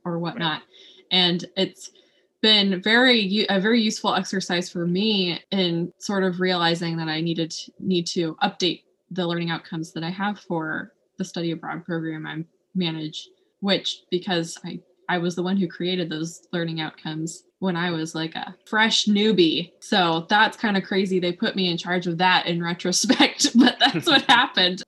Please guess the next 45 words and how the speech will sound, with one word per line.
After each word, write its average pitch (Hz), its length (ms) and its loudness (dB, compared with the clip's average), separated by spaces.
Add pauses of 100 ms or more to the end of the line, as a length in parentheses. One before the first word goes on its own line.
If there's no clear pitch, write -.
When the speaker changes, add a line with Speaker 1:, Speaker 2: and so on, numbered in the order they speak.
(140)
Speaker 1:
But 226 160 4
in 233 140 6
addition, 220 640 2
Aaron 233 360 0
and 226 120 0
I 202 120 0
have 190 220 -2 (140)
been 185 340 -2 (100)
lo-, 196 280 -2
using 196 560 -4
some 190 240 -4
of, 180 300 -6
you 190 120 -4
know, 165 220 -2
like, 180 180 -2
looking 208 460 -2
at 170 200 0
it 165 220 -2
and 180 140 -8
looking 190 300 -4
through 190 80 -4
your 180 100 -2
dissertation 175 640 -4
and, 165 220 -8 (140)
and 175 360 -4
been 180 180 -2
using 175 260 -2
it 170 80 -4
as 165 160 -4
an 165 80 -4
exercise 160 640 -8
to 160 540 -4
think 185 180 -6
of 170 180 -4
questions 170 440 -8
that 160 140 -6
we 196 180 -4
want 185 260 -6
to - 160 -16
ask 160 300 -14
students 160 460 -8
who 175 180 -8
we 190 160 -4
bring 170 280 -10
on. - 320 -14